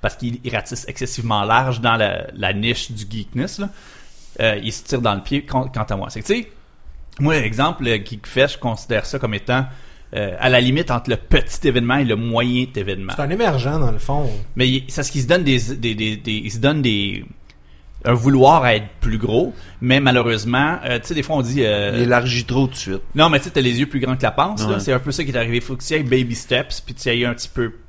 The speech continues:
Speaker 1: par petit peu, puis tu t'assures que tes acquis soient bien, tu sais, bien solides. Un peu comme le Comic-Con a fait. On s'entend, ils ont pas commencé au Palais des Congrès f-, avec le, le floor plan au complet.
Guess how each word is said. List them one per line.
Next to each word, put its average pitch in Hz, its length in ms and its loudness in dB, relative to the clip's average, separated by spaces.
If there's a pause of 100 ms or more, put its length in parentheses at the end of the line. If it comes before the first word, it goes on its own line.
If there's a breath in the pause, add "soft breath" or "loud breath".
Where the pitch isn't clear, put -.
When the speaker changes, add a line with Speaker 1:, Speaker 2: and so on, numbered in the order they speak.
(340)
Speaker 1:
par - 200 0
petit - 140 -8
peu, 131 160 2
puis 131 80 -2
tu - 60 -8
t'assures 139 280 -2
que 127 80 -6
tes 117 360 -2
acquis 143 480 -2 (380 loud breath)
soient 117 260 0
bien, 123 280 2
tu 123 160 2 (100)
sais, 147 120 -4
bien 123 260 0
solides. 131 320 0
Un 143 60 0
peu 135 80 -2
comme 240 140 -2
le 185 60 0
Comic-Con 135 360 -2
a 117 80 -2
fait. - 300 -4
On 127 40 -6
s'entend, 120 280 0
ils 196 100 0
ont 110 80 -2
pas 160 100 -2
commencé 147 240 0
au 196 40 2
Palais 120 200 4
des 123 80 4
Congrès 120 300 0
f-, - 220 -8
avec 113 240 -4
le, 107 160 2 (500 loud breath)
le 117 80 2
floor 113 320 4
plan 127 220 4
au 120 40 -2
complet. 135 460 0